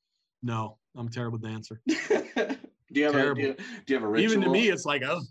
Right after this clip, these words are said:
Speaker 1: that's terrible. I can't do that."
Speaker 2: <laughs> Is there something
Speaker 1: No,
Speaker 2: that you
Speaker 1: unfortunately, I
Speaker 2: do?
Speaker 1: don't. If I did, I'd do it. I promise, but I, I don't have it.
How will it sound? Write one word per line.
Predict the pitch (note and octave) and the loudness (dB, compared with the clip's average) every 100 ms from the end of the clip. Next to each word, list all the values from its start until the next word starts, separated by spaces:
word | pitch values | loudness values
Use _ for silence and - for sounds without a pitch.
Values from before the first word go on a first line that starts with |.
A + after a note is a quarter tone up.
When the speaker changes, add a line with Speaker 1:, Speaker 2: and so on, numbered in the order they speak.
| - | -12
Speaker 1:
that's | B2 | -14
terrible. | - D3 E3 A#2+ A2 - | -6 -2 -2 -6 -16 -8
I | C#3 | -4
can't | C3 A#2+ - | -4 -2 -2
do | C3+ | 0
that." | - C#3+ - _ _ - | 0 -2 -10 _ _ -8
Speaker 2:
<laughs> | C4+ - D4+ C4+ - _ - - | -8 -8 -6 -6 -8 _ -20 -4
Is | C3 C3+ | -2 2
there | C#3+ | 0
something | D3 D3+ | 2 0
Speaker 1:
No, | E3+ | 2
Speaker 2:
that | C#3+ | 2
you | |
Speaker 1:
unfortunately, | C3 G3 - G3+ F3 | 2 2 2 2 2
I | |
Speaker 2:
do? | D3+ | 0
Speaker 1:
don't. | F3 G#3+ - | 0 -2 -4
If | C#3+ D#3 | -4 -2
I | |
did, | D3+ G3 A#3 | 0 0 0
I'd | E3+ C#3 | -4 -4
do | G3+ D#3+ | -4 -4
it. | |
I | B2+ | -6
promise, | B2 D3+ D3+ A#2 - | -8 -8 -8 -12 -14
but | B2 | -4
I, | G3 A#2+ A#2+ | -2 -2 -4
I | |
don't | C#3 C3+ | -6 -6
have | C3+ B2 A2 _ _ _ - | -8 -10 -14 _ _ _ -14
it. | G#3 C4 | -12 -12